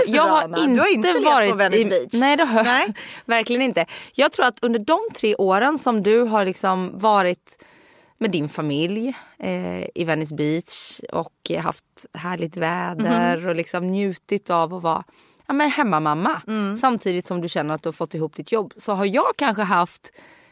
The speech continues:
Speaker 2: eh, mina tre tuffaste <laughs> år i livet.
Speaker 1: Varför är det så?
Speaker 2: Nej, men jag har ju också fått, ehm, barn
Speaker 1: Mm.
Speaker 2: tätt. Genomgått en separation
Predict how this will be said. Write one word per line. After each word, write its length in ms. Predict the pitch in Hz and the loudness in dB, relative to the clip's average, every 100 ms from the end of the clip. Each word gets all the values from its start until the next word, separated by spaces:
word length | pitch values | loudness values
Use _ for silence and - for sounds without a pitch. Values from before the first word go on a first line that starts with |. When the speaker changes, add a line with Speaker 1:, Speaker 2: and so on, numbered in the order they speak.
| _ - | _ -14
Speaker 2:
eh, 760 | 190 175 165 156 156 151 151 - _ _ - | -6 -4 -2 -4 -6 -8 -8 -12 _ _ -6
mina 580 | 196 185 165 151 147 - - | -2 0 0 0 0 -2 -8
tre 260 | 180 156 | -6 -6
tuffaste 520 | 151 196 - 190 - 175 - | -4 -4 -2 -4 -4 -6 -6
<laughs> 160 | - | -2
år 80 | 208 | 0
i 100 | 156 | 2
livet. 640 | 160 160 185 381 - - - - - | 0 0 0 0 -2 -12 -20 -20 -12
Speaker 1:
Varför 420 | 202 220 208 185 - | -4 -4 -4 -8 -8
är 140 | 185 180 | -8 -8
det 60 | |
så? 220 | - 185 - - | -8 -14 -16 -6
Speaker 2:
Nej, 140 | 240 285 | 0 2
men 140 | 294 | 4
jag 160 | 285 320 | 4 4
har 80 | 330 | 4
ju 80 | |
också 320 | 262 - - 302 | 2 2 -2 0
fått, 420 | 254 220 - - _ | 0 -2 -6 -20 _
ehm, 760 | 196 180 175 175 175 170 170 175 - | -4 -2 -2 -4 -4 -4 -4 -6 -8
barn 360 | 175 156 170 | -4 -2 -2
Speaker 1:
Mm. 80 | 185 | -4
Speaker 2:
tätt. 540 | - 185 190 - - _ _ _ _ _ _ _ _ 190 | -2 -2 -2 -8 -20 _ _ _ _ _ _ _ _ -4
Genomgått 520 | 190 208 175 165 165 | 0 2 2 -2 -2
en 80 | 160 | -4
separation 560 | 160 160 - 170 302 | -4 -4 0 0 -2